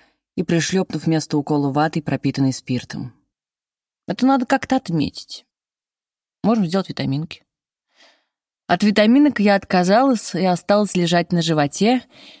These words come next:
придерживая ватку на покрытой пятнами синяков ягодице. Вторая ягодица была не лучше. Обе они выглядели, как бока подпорченного яблока.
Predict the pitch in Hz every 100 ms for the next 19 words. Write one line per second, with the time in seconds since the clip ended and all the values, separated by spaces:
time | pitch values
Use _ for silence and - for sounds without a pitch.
0 | _ _ _ - 180 220 214 196 185 185
1 | 196 - 185 165 165 185 185 175 - 175
2 | - 170 156 170 160 180 170 156 135 135
3 | 131 117 - - 143 _ _ _ - 156
4 | 151 214 277 202 147 139 - - - 160
5 | 202 294 247 139 139 - - - - _
6 | - 226 175 160 151 151 151 156 156 165
7 | 160 147 143 147 147 143 - 165 - 139
8 | - 156 147 - 160 147 151 131 - 80
9 | - 143